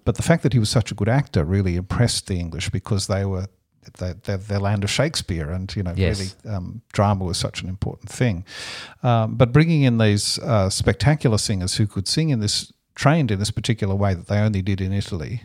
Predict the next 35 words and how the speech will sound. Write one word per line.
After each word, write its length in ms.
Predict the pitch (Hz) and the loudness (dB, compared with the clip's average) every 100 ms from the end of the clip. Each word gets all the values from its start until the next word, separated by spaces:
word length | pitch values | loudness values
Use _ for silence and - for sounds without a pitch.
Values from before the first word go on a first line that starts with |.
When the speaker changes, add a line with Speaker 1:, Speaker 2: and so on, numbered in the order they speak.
| - | -4
Speaker 1:
um, 300 | 110 95 92 | 0 0 -2
meant 280 | 90 107 104 | -2 0 2
that 180 | 107 98 | 0 0
you 100 | 104 | -2
could 140 | - 104 | -2 0
have 140 | 113 | -2
a 40 | |
kind 280 | 98 117 107 | 0 0 0
of 100 | 104 | 2
music 300 | 123 120 104 | 2 2 0
that 80 | - | -2
was 140 | 95 | -2
just 240 | - 107 - | 0 -2 -2
not 160 | 92 | -4
possible 340 | - 95 95 92 | -2 -2 -4 -8
to 80 | - | -4
put 220 | - 101 | -2 0
on 340 | 101 80 95 | 0 -2 -6
Speaker 2:
Mm. 100 | 104 | -6
Speaker 1:
otherwise. 600 | 101 90 85 78 123 - - - | -4 -4 -8 -10 -8 -8 -10 -8
Um, 160 | 107 123 | -2 4
Speaker 2:
And 80 | |
indeed, 320 | 147 131 139 117 | 6 6 6 6
Nicolini 640 | 147 - 120 165 165 104 | 4 6 8 6 6 4
was, 560 | 90 95 120 127 - - | 6 8 8 6 2 -2
uh, 240 | 120 92 82 | 2 2 4
playing 360 | - 143 180 | 6 6 6
the 80 | 107 | 4
part 260 | - 92 90 | 4 4 4
of 80 | |
Ronaldo 520 | 87 95 117 127 85 85 | 2 4 6 6 4 4
in 120 | 90 | 2
the 120 | 90 | 2
original 360 | 92 104 - 85 | 2 2 0 0
production. 540 | - 131 202 - - | 4 4 4 -2 -8